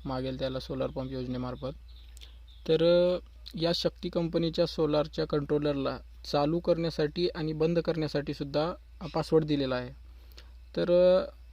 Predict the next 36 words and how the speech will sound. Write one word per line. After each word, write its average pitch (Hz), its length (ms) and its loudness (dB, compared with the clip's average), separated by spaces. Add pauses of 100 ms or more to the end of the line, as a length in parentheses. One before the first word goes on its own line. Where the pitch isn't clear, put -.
इन्स्टॉलेशन 180 600 2
करतेवेळी 170 520 4
जो 151 200 0
पासवर्ड 156 360 0
आपल्याला 156 280 0
दिलेला 156 260 0
होता, 147 280 -2
तो 151 40 -4
पासवर्ड 143 380 -6
चालू 156 320 2
असतो. 151 400 -2 (440)
त्याच्यानंतर 175 600 0
पासवर्ड 180 460 2
आपल्याला 175 380 0
जर 180 180 0
चेंज 180 320 2
करायचा 165 360 2
असेल, 147 380 -2
तर 139 160 -6
ते 156 60 -2
चेंज 165 280 -2
करण्यासाठी 156 480 -2
सुद्धा 156 260 -4
याच्यामध्ये 147 500 -2
ऑप्शन 147 360 -4
दिलेला 175 320 4
आहे. 127 220 0 (1400)
नंतर 151 420 2
दुसरी 175 300 -2
गोष्ट 185 260 0
झाली, 165 300 2 (420)
ज्यावेळेस 180 560 4
व्हेरिफिकेशनसाठी 175 840 2
कंपनीचे 170 500 0
लोक 170 180 0
येतात 147 200 -2